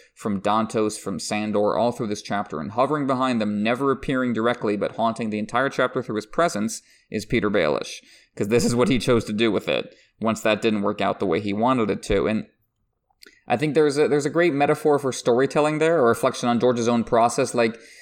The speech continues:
like, this is the worst, most cynical kind of storyteller you can be, the Littlefinger kind, where you just, you just put your characters together and have them mouth empty things to each other to have it reveal it was all for nothing. Like, uh, Lit-, Littlefinger is a, is a,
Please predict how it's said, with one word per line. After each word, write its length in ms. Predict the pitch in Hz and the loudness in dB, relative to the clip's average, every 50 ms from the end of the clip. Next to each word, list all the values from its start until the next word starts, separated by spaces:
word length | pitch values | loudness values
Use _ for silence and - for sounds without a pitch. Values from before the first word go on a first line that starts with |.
| - - - _ _ _ _ _ - | -20 -20 -20 _ _ _ _ _ -2
like, 180 | 123 127 110 107 | 0 0 2 2
this 180 | 123 135 - - | 2 2 2 2
is 100 | 143 123 110 | 0 2 4
the 80 | 131 117 | 4 4
worst, 420 | 110 113 120 117 110 - - 123 | 6 6 4 4 2 0 -4 -2
most 280 | 113 117 117 - - - | 0 0 0 0 -2 -2
cynical 360 | 131 117 113 113 - 110 101 | 0 0 0 0 0 -2 -2
kind 260 | - - 101 101 98 | -2 -2 -2 0 -2
of 80 | 98 - | -2 -4
storyteller 480 | - - 101 87 92 - - 98 95 | -2 -2 0 0 0 0 0 0 0
you 120 | 92 - - | 0 -2 -4
can 140 | - 101 101 | -4 -2 0
be, 100 | 92 76 | 0 0
the 100 | - 98 | 2 2
Littlefinger 580 | 107 104 107 107 101 - - 110 98 - 135 - | 0 2 2 0 0 -2 -2 -4 -4 -2 -4 -4
kind, 360 | - 104 85 65 - - - | -2 -2 -2 -2 -4 -4 -4
where 140 | - 107 110 | -4 -2 -2
you 60 | 110 | 0
just, 240 | 101 110 110 - - | 0 -2 -2 -2 -2
you 120 | 113 113 104 | -2 -2 -2
just 240 | 107 101 - - | -2 -6 -8 -4
put 160 | - 139 117 - | -2 0 0 0
your 100 | 120 - | -2 -2
characters 360 | - - 120 113 - 113 - | 0 2 2 2 0 -2 -4
together 200 | - 110 107 107 | -2 0 0 0
and 100 | 107 107 | 0 0
have 140 | 110 107 98 | 0 -2 0
them 200 | 107 104 104 104 | 0 -2 0 0
mouth 300 | 107 104 104 107 107 - - | 0 0 0 -2 -2 -4 -4
empty 360 | - 110 107 - - 110 104 | -4 -4 -4 -2 -2 -2 -2
things 360 | 104 - 104 98 98 98 101 - | -2 -2 -2 -2 -2 -2 -4 -4
to 140 | - 101 95 | -4 -4 -4
each 140 | 92 - - | -2 -2 -2
other 360 | 98 101 98 95 92 - - - - - _ _ _ - | -2 0 0 0 -2 -4 -6 -14 -20 -20 _ _ _ -4
to 100 | - 110 | 0 2
have 160 | 107 98 98 | 2 2 2
it 40 | 110 | 2
reveal 440 | 98 107 107 98 104 98 98 98 92 | 2 0 0 0 0 0 0 0 0
it 40 | 90 | 0
was 140 | 98 98 98 | 0 -2 0
all 160 | 95 92 95 | 0 0 -2
for 180 | - - - 98 | -4 -4 -6 -2
nothing. 440 | 101 90 101 - 98 78 62 - - - - - - - _ _ _ - | 0 0 0 0 -2 -4 -4 -6 -10 -14 -20 -20 -20 -20 _ _ _ 0
Like, 180 | 151 151 151 | 0 2 2
uh, 60 | 165 135 | 2 2
Lit-, 260 | 131 160 180 190 185 | 2 2 2 2 4
Littlefinger 580 | - 170 190 208 196 196 - 208 190 180 180 175 | 4 6 6 6 6 4 2 2 4 4 4 4
is 120 | 156 151 | 6 6
a, 220 | 160 160 156 - 104 | 6 6 6 6 6
is 160 | 147 143 135 | 4 4 4
a, 200 | 143 135 131 123 | 4 4 4 2